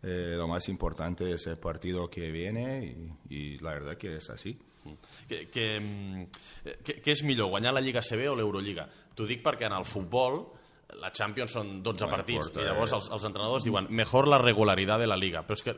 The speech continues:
Speaker 2: l'Eurolliga de bàsquet també és una regularitat ja, no? Ha
Speaker 1: Bueno,
Speaker 2: canviat
Speaker 1: no,
Speaker 2: molt.
Speaker 1: és que no vamos a elegir aquí, es que vamos a intentar hacer buen entreno hoy, vamos a intentar hacer esto. Resulta un poco aburrido para decirlo, ¿no? Pero yo creo que los títulos y las cosas importantes se consigue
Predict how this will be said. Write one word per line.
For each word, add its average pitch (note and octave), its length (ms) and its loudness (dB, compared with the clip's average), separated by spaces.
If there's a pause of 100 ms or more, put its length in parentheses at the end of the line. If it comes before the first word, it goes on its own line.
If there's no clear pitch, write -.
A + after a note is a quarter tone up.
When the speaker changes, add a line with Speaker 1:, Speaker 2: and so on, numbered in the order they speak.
Speaker 2:
l'Eurolliga F#2+ 500 0
de G#2 140 0
bàsquet C#3+ 320 -4 (160)
també G2 320 -2
és G2 100 -4
una G2 140 -4
regularitat E2+ 580 -4
ja, D#2+ 140 -6
no? F#2 80 -6
Ha - 80 -6
Speaker 1:
Bueno, G#2 160 -6
Speaker 2:
canviat F2 240 -2
Speaker 1:
no, - 80 -2
Speaker 2:
molt. D2+ 240 -4 (160)
Speaker 1:
és - 80 -10
que E2 160 -8 (480)
no D#2+ 80 -4
vamos E2+ 300 -4
a E2 100 -6
elegir D#2+ 320 -6
aquí, F#2 480 -8
es D#2 320 -12
que E2+ 240 -2
vamos F2+ 320 -6
a - 20 -8
intentar F2 440 -4
hacer F2 260 -6
buen F2+ 240 -6
entreno F2 400 -6
hoy, A2 400 -2
vamos F2 300 -6
a - 20 -6
intentar E2 420 -6
hacer E2 340 -6
esto. D#2+ 440 -6 (420)
Resulta E3 360 0
un C3 100 2
poco C#3 300 4
aburrido A2 500 2
para E2 220 -2
decirlo, D#2+ 440 -4
¿no? A#2 280 -6
Pero F#2 240 -4
yo E2 140 -4
creo G2+ 280 -4
que G2 140 -8
los F2+ 220 -6
títulos G#2+ 580 -2
y G2+ 60 -8
las F2 200 -6
cosas F#2+ 320 -6
importantes F#2 760 -6
se F2 120 -6
consigue G2 720 -6